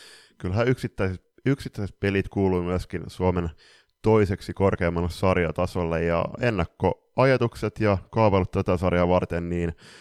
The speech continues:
monen kastin porukkaa, eli, eli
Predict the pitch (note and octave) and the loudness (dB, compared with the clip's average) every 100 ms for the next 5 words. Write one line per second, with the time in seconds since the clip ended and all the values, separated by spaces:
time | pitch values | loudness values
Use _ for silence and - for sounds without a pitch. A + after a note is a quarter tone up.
0 | - _ _ _ - - - - A2 C#3+ | -20 _ _ _ -20 -20 -20 -6 0 2
1 | B2 F#2+ G#2+ - G#2+ G#2 A2 G#2+ - G2 | 2 2 2 2 -4 0 2 2 0 0
2 | F#2+ F#2+ F#2 F#2 F#2 - A2 - - - | 4 4 2 2 0 -2 -8 -12 -18 -18
3 | - - | -16 -16